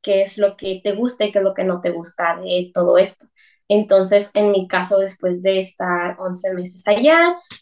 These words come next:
y platicar con mi equipo, decidimos que lo mejor iba a ser que después de que me gradué,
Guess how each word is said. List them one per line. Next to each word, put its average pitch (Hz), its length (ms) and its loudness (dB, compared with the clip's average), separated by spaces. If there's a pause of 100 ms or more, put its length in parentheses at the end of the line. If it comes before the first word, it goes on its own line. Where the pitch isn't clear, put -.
y 202 120 -2
platicar 190 540 -2
con 202 300 6
mi 214 140 4
equipo, 277 400 0
decidimos 190 680 -2
que 190 220 -2
lo 190 100 2
mejor 185 380 2
iba 185 240 2
a 180 80 -4
ser 185 200 -8
que 190 120 0
después 185 300 0
de 190 100 -4
que 226 100 -8
me 269 140 2
gradué, 320 420 0